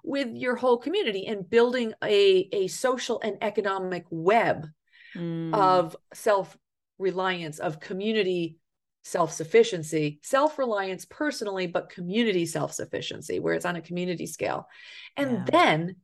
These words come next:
Speaker 1: you take that and you turn it and you say, "I've got enough. I'm good. I'm ready to change the world."
Speaker 2: Mm, mm-hmm.
Speaker 1: So that's where you go from reclaiming to rebuilding. And that's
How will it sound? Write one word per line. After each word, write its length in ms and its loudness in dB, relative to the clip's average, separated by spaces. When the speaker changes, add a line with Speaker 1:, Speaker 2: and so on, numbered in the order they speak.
Speaker 1:
you 320 0
take 320 -2
that 340 -4
and 220 -6
you 120 -4
turn 220 2
it 260 -8
and 200 0
you 80 2
say, 200 4
"I've 180 0
got 180 10
enough. 460 2
I'm 180 2
good. 400 2
I'm 200 -4
ready 200 4
to 100 -2
change 360 -6
the 80 -4
world." 340 -8
Speaker 2:
Mm, 440 -4
mm-hmm. 300 -10
Speaker 1:
So 400 8
that's 420 4
where 540 0
you 120 -6
go 220 4
from 240 -8
reclaiming 720 -4
to 180 -6
rebuilding. 680 -2
And 440 0
that's 460 2